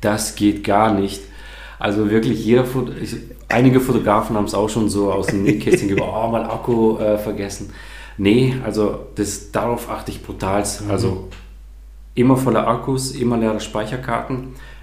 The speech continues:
Speaker 1: Das mache ich so gründlich. Ich bin chaotischer Mensch,
Speaker 2: <laughs>
Speaker 1: räume auch nicht immer alles sofort auf. Aber was das angeht, da bin ich wirklich penibel. Also die zwei Sachen,
Speaker 2: Ja.
Speaker 1: äh,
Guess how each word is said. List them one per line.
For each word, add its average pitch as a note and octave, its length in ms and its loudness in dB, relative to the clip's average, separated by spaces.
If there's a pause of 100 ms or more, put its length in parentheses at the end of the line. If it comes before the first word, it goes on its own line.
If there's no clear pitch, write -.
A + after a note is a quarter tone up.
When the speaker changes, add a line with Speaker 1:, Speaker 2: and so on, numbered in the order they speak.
(140)
Speaker 1:
Das - 400 -2 (360)
mache G#2+ 300 0
ich G2 180 -2
so A#2+ 300 4
gründlich. A2 380 2
Ich G2 160 -6
bin C#3 160 4
chaotischer B2 680 0
Mensch, G2+ 600 0 (340)
Speaker 2:
<laughs> - 380 -8
Speaker 1:
räume A#2 300 8
auch B2 180 8
nicht B2 300 4
immer C3 220 8
alles A#2+ 500 4
sofort G#2 520 2
auf. B2+ 300 2 (380)
Aber G2+ 180 2
was G2 200 -2
das A2+ 220 -2
angeht, G#2 360 0
da F#2+ 80 2
bin F#2 120 2
ich F2+ 120 -2
wirklich F#2 220 -6
penibel. F2+ 420 -2
Also E2+ 200 -2
die G#2 180 -2
zwei G2+ 240 2
Sachen, F#2+ 320 0 (480)
Speaker 2:
Ja. F#2+ 440 2
Speaker 1:
äh, F#2 40 -4